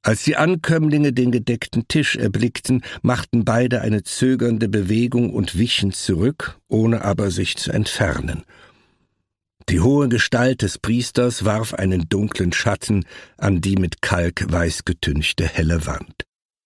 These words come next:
"Verzeihen Sie, dass wir stören", sagte er zu Mouret. "Wir kommen von dem Abbé Bourret. Er hat Sie doch in Kenntnis gesetzt." "Durchaus nicht", rief Mouret.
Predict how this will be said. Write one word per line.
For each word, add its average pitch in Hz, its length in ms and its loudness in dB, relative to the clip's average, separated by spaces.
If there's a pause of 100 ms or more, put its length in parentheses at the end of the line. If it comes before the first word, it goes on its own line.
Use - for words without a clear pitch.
(680)
"Verzeihen 104 580 2
Sie, 78 180 0
dass - 240 -4
wir 69 100 0
stören", 78 560 0
sagte - 360 -6
er - 80 -4
zu - 160 -8
Mouret. - 480 -6 (220)
"Wir 95 160 0
kommen 127 400 2
von 101 300 0
dem 98 200 2
Abbé 90 320 2
Bourret. 87 640 -4 (360)
Er 95 180 2
hat 98 120 0
Sie 80 160 -4
doch 73 160 -4
in 85 120 0
Kenntnis - 560 -2
gesetzt." - 600 -10 (880)
"Durchaus 175 540 2
nicht", 90 240 0
rief 92 140 -2
Mouret. 87 380 -2